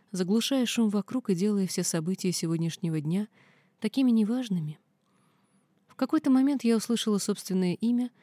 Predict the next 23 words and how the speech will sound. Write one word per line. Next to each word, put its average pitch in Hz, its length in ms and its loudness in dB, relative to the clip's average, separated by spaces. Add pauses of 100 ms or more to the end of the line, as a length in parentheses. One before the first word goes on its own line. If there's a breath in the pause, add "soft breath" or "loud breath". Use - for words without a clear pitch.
(320 soft breath)
но 196 80 2
реагировать 254 600 2
на 214 120 2
внешний 214 400 0
раздражитель 190 640 0
не 202 140 2
было 190 160 0
никакого 180 480 -2
желания, 165 580 -2 (500 soft breath)
потому 294 260 0
что 269 160 -2
Динар 240 320 0
самозабвенно 214 800 0
ласкал 202 340 -2
моё 185 220 2
запястье, 208 640 -2 (420 soft breath)
и 220 100 -2
я 285 140 2
готова 247 340 0
была 202 220 2
мурлыкать 160 480 0
от 156 100 -10
наслаждения. 180 720 -2